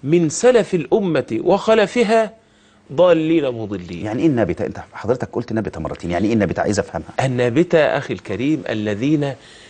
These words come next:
Speaker 1: يتكلمون في العلم وليسوا من أهله.
Speaker 2: أيوة.
Speaker 1: الذين ديدنهم التفسيق والتكفير، الذين، آه،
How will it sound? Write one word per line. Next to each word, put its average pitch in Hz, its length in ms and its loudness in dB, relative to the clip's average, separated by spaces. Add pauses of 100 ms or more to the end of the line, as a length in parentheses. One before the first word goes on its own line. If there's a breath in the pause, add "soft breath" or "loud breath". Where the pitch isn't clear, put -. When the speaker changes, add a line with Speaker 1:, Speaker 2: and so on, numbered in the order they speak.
(160 loud breath)
Speaker 1:
يتكلمون 120 840 0
في - 140 -6
العلم 151 500 2
وليسوا 131 480 2
من 98 200 -4
أهله. - 300 -6 (220)
Speaker 2:
أيوة. 78 320 -6 (500 loud breath)
Speaker 1:
الذين 135 640 4 (440 loud breath)
ديدنهم 180 1000 2
التفسيق 151 960 -4
والتكفير، 139 1040 -2
الذين، 101 460 -2
آه، 135 180 0